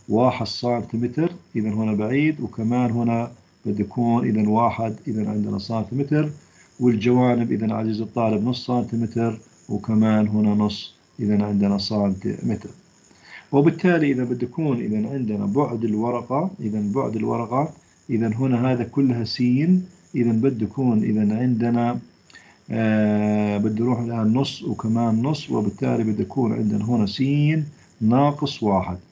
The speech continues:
بينما اللي هو عندنا البعد اللي هو ال-، اللي هو ال-، ال-، آه، الارتفاع أو ال-، إذا عندنا الطول عفوًا اللي هو بده يكون اللي هو عندنا صاد، بدي أشيل منه هنا واحد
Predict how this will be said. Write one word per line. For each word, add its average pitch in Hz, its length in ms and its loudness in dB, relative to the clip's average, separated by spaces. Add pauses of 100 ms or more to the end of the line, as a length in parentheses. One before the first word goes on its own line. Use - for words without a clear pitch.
(340)
بينما 127 580 2
اللي 110 180 -2
هو 117 160 -2
عندنا 110 400 0
البعد 135 580 0 (240)
اللي 104 140 -4
هو 110 120 -4
ال-، 104 1160 -2
اللي 104 120 0
هو 107 100 2
ال-، 104 680 -2 (800)
ال-، 107 340 4
آه، 107 280 -2
الارتفاع 104 1700 0 (800)
أو 107 220 -4
ال-، 107 140 2 (460)
إذا 110 240 0
عندنا 107 240 2
الطول 127 380 2
عفوًا 143 460 -2 (340)
اللي 120 120 -2
هو 123 80 0
بده 120 180 0
يكون 123 480 0
اللي 107 180 0
هو 113 100 -2
عندنا 104 320 0
صاد، 127 540 0
بدي 101 120 -4
أشيل 117 240 -4
منه 110 260 -2
هنا 110 100 -2
واحد 120 460 -2